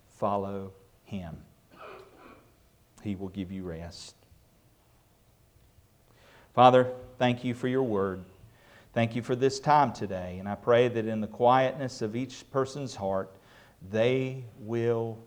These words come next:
do business. That there will be a genuine surrender, a genuine repentance, a genuine faith following out of fear and reverence for you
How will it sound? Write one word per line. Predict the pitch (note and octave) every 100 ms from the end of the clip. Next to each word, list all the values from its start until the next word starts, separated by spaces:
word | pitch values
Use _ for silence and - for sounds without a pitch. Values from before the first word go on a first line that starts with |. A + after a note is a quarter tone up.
| - _ _
do | A2+ A2
business. | G#2 G#2 F#2+ G2 F2 - - - - - _ _ _ _ _ _ _ _ _ _ _ _ _ - - _
That | G#2+ G2+
there | G#2
will | G#2+ G2+
be | G#2 G#2
a | G2
genuine | F#2 G#2 C3+ C#3+ C#3+ C#3+ C#3
surrender, | - C#3 B2+ A2+ G2 F#2 E2 - _ _ _ -
a | G#2+
genuine | F2+ A#2+ C3 D3 D3
repentance, | C#3+ C#3 A2 F#2+ - E2 - - - _ - -
a | G#2
genuine | G#2+ A2 C#3 D3 D3 C#3+ C#3 - - - _ _ _ -
faith | D3+ D#3+ - -
following | C3+ C3 A#2+ G2 F2+ D#2+ D2 - _ _ _ _ _ _ _ _ _ _ _ _ _ _ _ - _ _ _ _ - - _ _ _ _ _ _ - - - -
out | G#2
of | F#2
fear | - - C3 C#3+
and | C3+
reverence | C3+ C3+ C#3+ -
for | C#3+
you | G#2+ G2 F#2